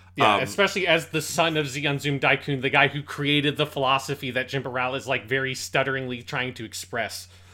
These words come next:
Speaker 2: Yes, but it's a, it's a nice little moment because it does,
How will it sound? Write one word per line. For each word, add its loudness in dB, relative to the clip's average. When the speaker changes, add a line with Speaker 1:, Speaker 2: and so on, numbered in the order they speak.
Speaker 2:
Yes, 4
but 8
it's 4
a, 10
it's 2
a 4
nice 4
little 2
moment 0
because 0
it -4
does, 4